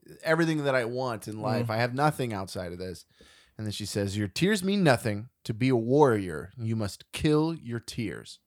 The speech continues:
Speaker 1: Oof.
Speaker 2: Mm-hmm.
Speaker 1: Yikes.
Speaker 2: Oh, yeah, and then she takes her sword away. She's about to walk away like, "I can stay." And she's like, "Ah, give me your sword."
Speaker 1: Uh, sh-, yeah.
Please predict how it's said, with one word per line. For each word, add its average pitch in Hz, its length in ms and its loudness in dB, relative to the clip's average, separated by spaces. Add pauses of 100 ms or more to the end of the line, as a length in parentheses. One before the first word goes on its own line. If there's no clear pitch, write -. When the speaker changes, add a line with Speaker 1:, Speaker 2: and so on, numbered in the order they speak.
(140)
Speaker 1:
Oof. 117 300 -10 (300)
Speaker 2:
Mm-hmm. 120 520 0
Speaker 1:
Yikes. 87 360 -8 (520)
Speaker 2:
Oh, 98 100 2
yeah, 127 140 6
and 113 80 2
then 101 40 -2
she - 120 -6
takes - 220 0
her - 40 -2
sword 123 220 2
away. 90 340 -2 (100)
She's - 140 -2
about 123 140 6
to 120 60 0
walk 117 220 6
away 120 160 4
like, 104 180 2
"I 113 60 0
can 104 120 -8
stay." 165 320 6
And 117 80 0
she's 120 100 -6
like, 107 120 -2
"Ah, 240 200 10 (360)
give 117 80 0
me 101 100 -2
your 92 100 -10
sword." - 300 -12
Speaker 1:
Uh, 85 120 -18
sh-, - 160 -20 (100)
yeah. 92 160 -14